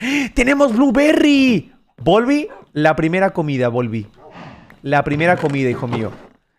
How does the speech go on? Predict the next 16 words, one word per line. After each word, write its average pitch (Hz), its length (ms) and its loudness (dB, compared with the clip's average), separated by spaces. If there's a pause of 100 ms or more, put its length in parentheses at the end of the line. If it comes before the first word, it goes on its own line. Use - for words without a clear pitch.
(480)
Am. 160 880 2 (1900)
¡Ay, 294 440 2
Bobby! 277 480 4
Pues, 233 220 2
¿sabes 285 360 2
qué? 311 520 0 (380)
Yo 233 200 4
opino 269 520 0
que 277 400 2
las 220 340 2
botellas 262 560 0
de 247 140 2
agua 254 260 2
es 262 120 -2
un 269 100 0
alimento. 220 800 0